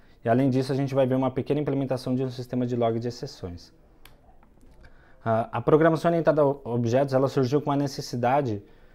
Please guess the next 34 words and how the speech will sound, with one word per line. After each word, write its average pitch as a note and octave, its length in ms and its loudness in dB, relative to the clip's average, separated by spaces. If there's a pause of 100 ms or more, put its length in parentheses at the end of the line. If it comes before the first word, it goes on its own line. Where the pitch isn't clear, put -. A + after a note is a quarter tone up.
(240)
eh, G#2+ 320 2
de A2+ 100 2
resolver C3 280 4
o - 20 4
problema C#3 340 2
de C3+ 80 -6
semântica B2+ 580 2
entre G#2+ 220 -2
o - 20 0
mundo B2 220 2
real, B2+ 520 0 (280)
né, A2+ 220 -8 (180)
e A#2 320 2
o A#2 40 4
mundo B2 200 4
da B2+ 100 4
programação. B2+ 680 0 (120)
A A2+ 140 -2
ideia C#3 220 4
era D3+ 160 8
trazer D3+ 480 2
pro C#3 100 -4
programador C3 540 2
algo C3+ 160 4
mais D3 180 -2
próximo C3+ 460 -2
dos C#3+ 160 -6
problemas C3+ 420 -4
que - 140 -4
ele, C#3 240 -4 (480)
que - 100 -2
ele B2 140 2
encontrava. G#2 680 -2 (2250)
Porém, D#3+ 540 8